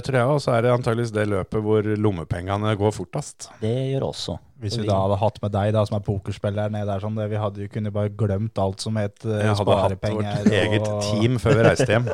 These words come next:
Speaker 3: <laughs> Ja, fy
Speaker 2: Altså,
Speaker 3: faen.
Speaker 2: både jeg
Speaker 3: Det er, det er ikke
Speaker 2: og
Speaker 3: gambling hvis, <laughs> hvis du vet at du vinner.
Speaker 2: Nei, så vi får vel finne et annet løp, for det,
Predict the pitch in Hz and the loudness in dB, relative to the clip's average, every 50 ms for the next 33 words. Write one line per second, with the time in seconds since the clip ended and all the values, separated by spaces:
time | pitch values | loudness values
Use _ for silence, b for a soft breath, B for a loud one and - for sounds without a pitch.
0 | - - - - - _ - 104 104 - - - - - 113 98 120 117 117 - | -6 -8 -14 -20 -20 _ -2 -2 -2 -2 -2 -8 -4 -2 0 2 2 0 0 -2
1 | - - 92 90 - 90 50 - - - - - _ _ - - 117 110 113 110 | -6 -6 -4 -4 -4 -6 -8 -10 -10 -10 -10 -12 _ _ -10 -8 -4 0 0 2
2 | 104 110 113 113 110 110 107 110 110 110 110 110 110 104 101 104 113 131 139 135 | 2 2 2 2 2 2 2 0 0 0 0 0 0 0 2 2 2 2 0 0
3 | - 120 110 107 120 127 127 117 117 107 104 107 107 113 120 123 120 117 127 123 | 2 2 2 2 2 0 2 2 2 2 2 2 2 0 0 0 0 0 0 0
4 | 117 - - 151 - - - 165 - - 135 123 123 120 - - 117 113 117 117 | 0 -2 -4 -6 -6 2 2 4 4 4 2 2 0 0 -2 -4 -6 -2 0 2
5 | 113 110 107 - 123 120 120 117 113 110 104 - 151 135 - _ _ _ _ _ | 2 2 0 -4 -6 -6 -4 -4 -2 -4 -4 -6 -10 -12 -12 _ _ _ _ _
6 | _ _ _ _ _ - - 139 143 165 165 180 175 - 131 135 151 175 - 151 | _ _ _ _ _ -4 -4 -2 -2 0 -2 -2 -2 0 0 0 0 0 0 2
7 | 123 123 139 - 147 135 147 - - 127 143 165 165 - - - 151 151 | 2 2 4 4 2 2 2 0 0 2 2 2 0 -4 -6 -2 0 2